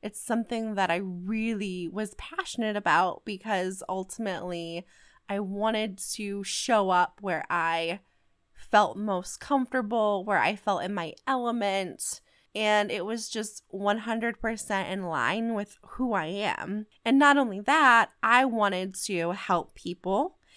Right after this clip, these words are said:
And not everyone is in a place of taking this step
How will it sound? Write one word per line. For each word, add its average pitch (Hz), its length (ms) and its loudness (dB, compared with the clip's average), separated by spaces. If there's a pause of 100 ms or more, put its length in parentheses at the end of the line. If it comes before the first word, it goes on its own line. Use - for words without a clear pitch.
(120)
And 202 600 -2
not 247 400 -2
everyone 202 800 -2
is 208 200 -8
in 190 200 -6
a 180 80 -4
place 175 720 -4
of 165 560 -4 (560)
taking 226 440 -2
this 185 180 -2
step - 540 0